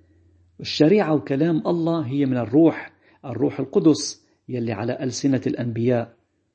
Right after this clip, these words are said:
لأنه ما سمعوا كان في غضب. الله بده يغضب إنه: "وين هالكلمات؟ أنا أعطيتك الكلمة لحتى تخلص، أنت ما بدك". بالآية ثلاثة عشر: "فكما نادى هو فلم يسمعوا، كذلك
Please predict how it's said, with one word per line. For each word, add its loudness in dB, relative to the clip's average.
لأنه 0
ما 4
سمعوا -2
كان -10
في -8
غضب. -2
الله -2
بده 2
يغضب 4
إنه: -8
"وين 2
هالكلمات؟ -2
أنا -4
أعطيتك -2
الكلمة 0
لحتى -6
تخلص، -8
أنت -8
ما -4
بدك". -6
بالآية 4
ثلاثة -2
عشر: -12
"فكما 0
نادى 2
هو 2
فلم -6
يسمعوا، -4
كذلك 2